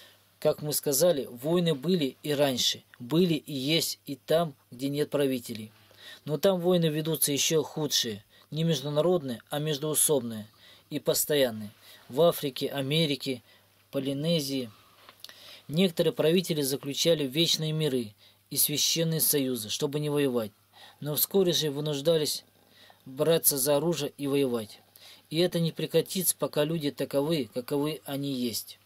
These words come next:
пока законом их повседневной жизни не станет Евангелие,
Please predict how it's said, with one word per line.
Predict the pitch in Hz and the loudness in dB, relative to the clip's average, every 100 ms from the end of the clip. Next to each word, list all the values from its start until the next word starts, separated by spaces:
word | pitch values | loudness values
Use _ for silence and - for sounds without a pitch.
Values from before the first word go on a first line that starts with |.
| _ - - - | _ -20 -20 -4
пока | 135 - 151 | -2 2 2
законом | 143 - 175 165 143 | 0 0 0 0 -2
их | 156 156 | -2 -2
повседневной | - 131 - 143 165 151 135 | 0 2 2 2 2 2 2
жизни | 147 170 139 | 2 2 0
не | 139 | -4
станет | - 156 147 139 | -2 -2 -2 -2
Евангелие, | 143 139 123 107 104 | 0 0 -2 -8 -14